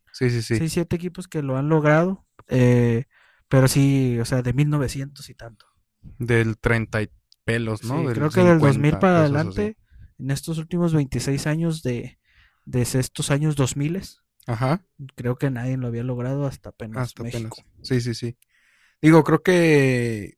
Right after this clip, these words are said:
Speaker 1: en estos días, creo que también Argentina y Francia, pero bueno, es más bien un hecho histórico para nosotros, ¿no?
Speaker 2: Sí, claro, y la
Speaker 1: Ujú.
Speaker 2: neta,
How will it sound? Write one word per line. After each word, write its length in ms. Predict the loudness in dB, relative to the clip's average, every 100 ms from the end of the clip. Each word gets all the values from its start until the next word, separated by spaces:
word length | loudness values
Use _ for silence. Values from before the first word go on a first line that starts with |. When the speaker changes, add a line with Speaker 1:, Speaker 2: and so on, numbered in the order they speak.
| _
Speaker 1:
en 880 | -8 -6 -4 -4 -4 -4 -4 -6 -4
estos 560 | -6 -6 -6 -4 -2 -2
días, 360 | 0 0 -2
creo 180 | -6 -6
que 120 | -6
también 400 | -6 -6 -4 -4
Argentina 920 | -6 -8 -12 -10 -6 -4 -4 -4 -4 -6
y 80 |
Francia, 480 | -6 -6 -8 -8 -10
pero 600 | -6 -2 0 -2 -4 -10 _ _ _ _ _ _ _
bueno, 300 | 0 0 -2 _ _
es 360 | -8 -8 -8 -6
más 200 | -2 0
bien 160 | 2 2
un 140 | 0
hecho 200 | 0 -2
histórico 400 | 0 0 2 0
para 220 | -2 -4
nosotros, 480 | -10 -14 -14 -12 -12
¿no? 160 | -12 -12 _ _ _
Speaker 2:
Sí, 180 | -10 0
claro, 260 | 6 8
y 40 | 8
la 120 | 6
Speaker 1:
Ujú. 80 | 2
Speaker 2:
neta, 340 | 2 2